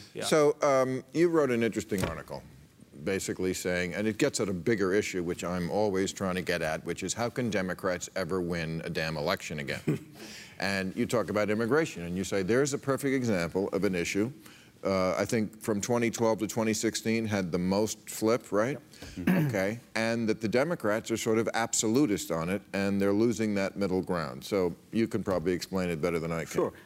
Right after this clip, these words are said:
Speaker 3: Look, there's, first of all, there's the, the substance of the issue, which is there has been a lot of illegal immigration into the country. There's no question those ill-, illegal immigrants do depress the wages of working men and women in the United States who are citizens.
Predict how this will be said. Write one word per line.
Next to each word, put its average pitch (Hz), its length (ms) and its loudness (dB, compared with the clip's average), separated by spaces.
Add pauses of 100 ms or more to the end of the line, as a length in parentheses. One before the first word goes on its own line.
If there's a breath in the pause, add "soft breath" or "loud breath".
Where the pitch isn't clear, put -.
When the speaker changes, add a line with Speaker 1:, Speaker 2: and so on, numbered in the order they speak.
Speaker 3:
Look, 160 240 2
there's, 151 180 2
first - 300 2
of 202 80 4
all, 175 140 4
there's 135 200 2
the, 123 100 -2
the 113 140 0
substance - 600 -2
of 110 100 0
the 110 140 2
issue, 107 240 -2
which 110 240 0
is 131 180 2 (300 loud breath)
there 143 100 4
has 147 340 0
been 131 160 2
a 120 60 2
lot 110 220 4
of 107 100 0
illegal 110 380 2
immigration 104 520 0
into 107 140 0
the 107 80 2
country. 117 400 0
There's 113 240 0
no 135 240 2
question 120 560 0 (260 loud breath)
those 131 220 2
ill-, 139 380 4 (200)
illegal 147 420 4
immigrants 123 500 0
do 110 380 4
depress 123 500 0
the 135 100 2
wages 113 600 2 (280 loud breath)
of 107 160 0
working 120 400 2
men 113 160 2
and 113 120 2
women 110 240 2
in 110 120 2
the 107 80 4
United 107 320 0
States 117 320 0
who 123 100 -2
are 117 60 2
citizens. 110 500 -2